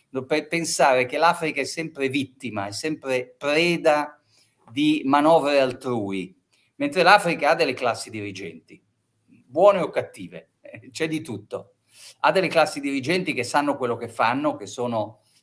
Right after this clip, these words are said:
perfettamente consapevoli delle, delle scelte,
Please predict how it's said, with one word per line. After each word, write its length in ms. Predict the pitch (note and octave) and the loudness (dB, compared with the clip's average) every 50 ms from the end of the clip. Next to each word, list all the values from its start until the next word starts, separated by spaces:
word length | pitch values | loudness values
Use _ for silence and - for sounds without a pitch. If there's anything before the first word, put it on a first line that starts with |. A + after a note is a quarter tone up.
| _ _ | _ _
perfettamente 640 | _ C#3+ C#3 B2 C#3 C#3+ C#3 D#3 D3+ E3+ E3+ E3+ D#3+ | _ -6 -4 -4 -4 -2 0 2 2 2 0 -4 -4
consapevoli 880 | - D3 C#3 B2 - - C3 - - C#3 C3 B2 A2+ A2+ A2 G2+ G2+ G2 | -4 -6 -6 -4 -2 -2 -2 0 0 0 0 0 0 -4 -4 -4 -6 -8
delle, 400 | G2+ A#2+ A#2+ B2 A#2 A2 A2 A2+ | -8 -6 -6 -4 -4 -4 -6 -6
delle 220 | - C3 C3 B2 A2+ | -4 -4 -4 -4 -4
scelte, 840 | - - - - A#2+ A2 A2 G#2+ - - C#3 D3+ E3+ - - _ | -6 -6 -6 -4 -4 -6 -6 -8 -8 -6 -6 -6 -6 -6 -12 _